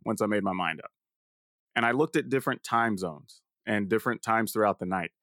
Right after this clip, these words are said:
And I wanted to know who's on, how many people are on, what are the average views, whatever. And I just kept a little spreadsheet. I wish I still had it. But even going through there, I'm like, "Okay, well, who are people watching during this time? Who are people watching during this time?"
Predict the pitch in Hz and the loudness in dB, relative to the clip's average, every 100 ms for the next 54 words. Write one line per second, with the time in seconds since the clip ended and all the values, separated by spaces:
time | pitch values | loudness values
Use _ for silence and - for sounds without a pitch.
0 | _ _ _ - 110 127 123 123 110 135 | _ _ _ -2 0 2 2 2 2 2
1 | 156 131 127 123 113 117 131 - 127 113 | 2 2 2 2 2 2 2 0 -2 2
2 | 113 107 104 101 104 _ _ _ - 110 | 2 4 2 -2 -6 _ _ _ 0 2
3 | 123 123 123 123 107 110 104 98 - 107 | 4 4 4 2 0 -2 0 -2 -2 0
4 | 95 85 104 120 - 175 147 117 - 101 | 0 0 0 0 0 2 2 2 0 0
5 | 90 - - 214 208 135 107 92 92 78 | 0 -4 0 2 2 0 0 0 0 -2
6 | - _ _ _ _ _ _ _ _ _ | -8 _ _ _ _ _ _ _ _ _
7 | _ 123 113 - _ _ _ _ - 175 | _ 4 4 2 _ _ _ _ 0 4
8 | 202 175 143 185 151 120 135 143 143 123 | 6 4 4 4 6 4 4 2 2 4
9 | 117 113 110 - _ _ 180 180 - 151 | 4 2 0 -4 _ _ 2 4 4 4
10 | 131 113 113 - 113 101 107 101 101 95 | 4 6 4 4 -2 2 2 2 0 -2
11 | - 78 78 - _ - 113 117 117 104 | -6 -10 -10 -18 _ -2 0 0 2 2
12 | 98 104 95 90 95 131 - - | 2 0 -4 -4 -4 -4 -6 -14